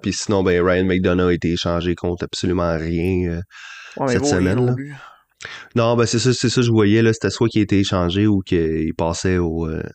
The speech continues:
Speaker 1: au balotage pour un rachat de contrat, mais je pense que pour le Lightning, c'était préférable de rien recevoir en retour que d'avoir, euh, du dead money
Speaker 2: Non, puis
Speaker 1: sur
Speaker 2: on
Speaker 1: le,
Speaker 2: l'a
Speaker 1: le
Speaker 2: vu, là,
Speaker 1: cap space,
Speaker 2: dans,
Speaker 1: là.
Speaker 2: j'ai écouté tous les matchs du Lightning en série, puis c'était une,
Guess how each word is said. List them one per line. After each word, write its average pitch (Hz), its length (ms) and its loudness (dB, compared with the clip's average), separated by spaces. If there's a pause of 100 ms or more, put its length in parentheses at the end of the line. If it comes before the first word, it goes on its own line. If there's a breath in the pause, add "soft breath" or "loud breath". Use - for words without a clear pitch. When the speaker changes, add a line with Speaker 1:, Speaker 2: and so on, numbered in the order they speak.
(120)
Speaker 1:
au 90 80 -2
balotage 82 600 -2
pour 85 220 -6
un 82 160 -4
rachat 80 300 -4
de 87 80 -8
contrat, 85 480 -4
mais 92 80 -4
je - 80 -8
pense - 180 -8
que - 140 -6 (120)
pour - 100 -4
le 80 100 0
Lightning, 85 500 -2
c'était - 240 -8
préférable 87 760 -4 (560 loud breath)
de 104 120 2
rien 98 300 2
recevoir 92 460 0
en 90 140 2
retour 87 460 0
que 92 60 0
d'avoir, 82 580 -2
euh, 80 200 -6 (120)
du 90 180 -6
dead 87 200 2
money 87 160 0
Speaker 2:
Non, 151 140 2
puis 131 120 -4
Speaker 1:
sur 135 140 2
Speaker 2:
on 139 100 2
Speaker 1:
le, 160 100 2
Speaker 2:
l'a 165 80 2
Speaker 1:
le 160 40 2
Speaker 2:
vu, 151 140 -4
là, 190 60 2
Speaker 1:
cap 156 220 2
space, 127 360 0
Speaker 2:
dans, 123 80 2
Speaker 1:
là. 127 60 -2
Speaker 2:
j'ai 160 260 2
écouté 180 260 -2
tous 175 180 -2
les 143 160 0
matchs 151 340 -2
du 131 180 -8
Lightning 127 400 -2
en 123 100 -6
série, 131 380 -4
puis 135 80 -8
c'était - 160 -6
une, 120 560 -8